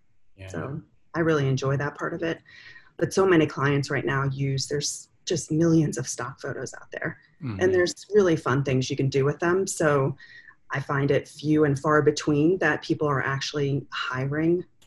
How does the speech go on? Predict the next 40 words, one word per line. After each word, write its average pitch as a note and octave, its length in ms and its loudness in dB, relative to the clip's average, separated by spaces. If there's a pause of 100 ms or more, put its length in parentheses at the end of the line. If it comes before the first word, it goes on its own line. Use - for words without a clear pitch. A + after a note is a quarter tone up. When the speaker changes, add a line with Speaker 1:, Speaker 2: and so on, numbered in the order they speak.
(260)
Speaker 2:
a E3+ 60 -2
lot E3 200 2
of F#3+ 80 -4
photographers, F3 600 -4
unless D#3+ 340 0
it - 120 -6
is D3 220 0
photographers, C3+ 640 -6
like, B2 220 -10
at B2+ 160 -4
their A#2+ 160 -4
big B2+ 180 -6
events, A#2 440 -12
like A#2 160 -12
their A2 120 -12
conventions - 680 -10
or - 120 -6
their, - 260 -8
you D3+ 120 -4
know, - 120 -10 (420)
then C#3 140 0
they B2+ 100 -4
hire B2 300 -6
people C#3+ 340 -4
or D#3 140 2
for D#3 160 -2
their C3 280 -2
headshots - 680 -8 (500)
business-wise. C3 760 0
Speaker 1:
Yeah. A#2+ 80 -4
Speaker 2:
But - 160 -8 (520)
a E3+ 40 -2
lot D#3 200 2
of D3 80 -2
companies C#3+ 440 -2
aren't B2+ 200 -2
paying C3 400 -2
to C3 320 -4 (140)
get D#3 200 -4
those C3+ 440 -4